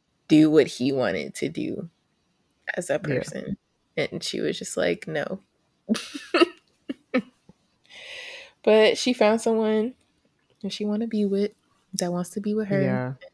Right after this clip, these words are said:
Speaker 1: to have babies, so.
Speaker 2: Yeah, April just has to realize she can't change people.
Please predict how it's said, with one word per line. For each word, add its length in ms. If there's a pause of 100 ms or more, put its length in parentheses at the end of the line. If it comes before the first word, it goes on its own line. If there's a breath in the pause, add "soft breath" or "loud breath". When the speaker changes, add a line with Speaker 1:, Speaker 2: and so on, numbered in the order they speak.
(240)
Speaker 1:
to 80
have 140
babies, 480
so. 400 (1080)
Speaker 2:
Yeah, 500
April 300
just 200
has 180
to 100
realize 480 (340)
she 240
can't 420 (560)
change 440
people. 540